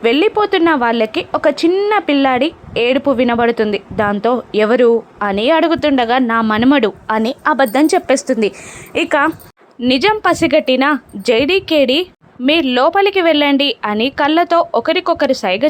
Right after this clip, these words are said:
చేసుకొని ఆ ముసల్దాన్ని పీక పిసుకుతూ గోడకి ఆనించి, "నిజం చెప్పవే" అని జేడీ బెదిరిస్తూ ఉండగా లోపలికి వెళ్ళి పిల్లల్ని, కొంతమంది ముష్టి వాళ్ళని తీసుకొస్తాడు కేడీ, రమ్య, కిరణ్. "ఏం చేస్తున్నారు ఇక్కడ?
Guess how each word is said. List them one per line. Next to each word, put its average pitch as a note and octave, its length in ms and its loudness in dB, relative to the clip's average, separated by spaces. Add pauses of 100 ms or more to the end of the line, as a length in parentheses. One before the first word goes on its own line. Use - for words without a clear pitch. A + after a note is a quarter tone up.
చేసుకొని D4 460 0 (200)
ఆ A3 140 0 (160)
ముసల్దాన్ని C#4+ 720 0 (680)
పీక G#4 340 0
పిసుకుతూ D#4+ 520 0 (340)
గోడకి B3 520 0 (180)
ఆనించి, B3 460 0 (140)
"నిజం A3+ 320 0
చెప్పవే" B3+ 440 0 (220)
అని G3 220 -6
జేడీ D#4 360 -2
బెదిరిస్తూ A3 600 -2
ఉండగా C4 340 0 (200)
లోపలికి E4+ 520 0
వెళ్ళి C#4 220 2 (120)
పిల్లల్ని, B3 520 0 (880)
కొంతమంది E4+ 540 0 (140)
ముష్టి A#3+ 280 0
వాళ్ళని D#4 400 2
తీసుకొస్తాడు C4 680 -2 (120)
కేడీ, A#3+ 360 0 (180)
రమ్య, G#3+ 300 -2 (160)
కిరణ్. A3+ 340 0 (440)
"ఏం A#3 200 2
చేస్తున్నారు C#4 520 2
ఇక్కడ? A#3 220 -2